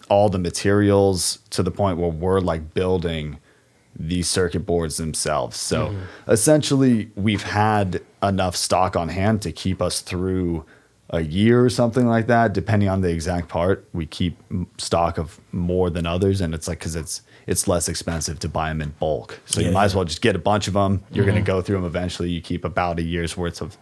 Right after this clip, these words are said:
Speaker 1: worth of stock. So then when there's supply shortages, you still have to think, "Okay, you know, all right, the next time we," like, going back to that part, "the next time you,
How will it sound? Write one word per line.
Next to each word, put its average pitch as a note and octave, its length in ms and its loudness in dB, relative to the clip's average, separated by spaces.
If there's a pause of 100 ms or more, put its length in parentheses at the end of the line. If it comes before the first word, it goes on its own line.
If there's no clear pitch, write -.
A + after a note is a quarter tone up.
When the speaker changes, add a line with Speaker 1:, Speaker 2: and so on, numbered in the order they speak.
Speaker 1:
worth F2+ 200 -2
of D2 80 -12
stock. F2+ 380 0
So E2 160 -4
then E2+ 280 -4 (440)
when G#2 140 2
there's G2+ 160 2
supply G2 420 2
shortages, E2+ 960 0 (380)
you F#2+ 160 -2
still G2 480 2
have F#2+ 300 0
to F2+ 100 0
think, F2+ 320 -2
"Okay, F2 480 0 (1000)
you F#2+ 100 2
know, F2+ 120 4
all F#2 180 2
right, D#2+ 260 -2
the F#2+ 120 0
next F#2+ 220 2
time G2+ 140 0
we," F#2+ 140 -2
like, F2 300 -4
going G2 240 2
back F#2 160 0
to G2+ 100 -2
that F2+ 220 0 (180)
part, F#2+ 380 0
"the F#2 80 -2
next F2+ 220 -2
time F2+ 180 0
you, F2+ 200 -2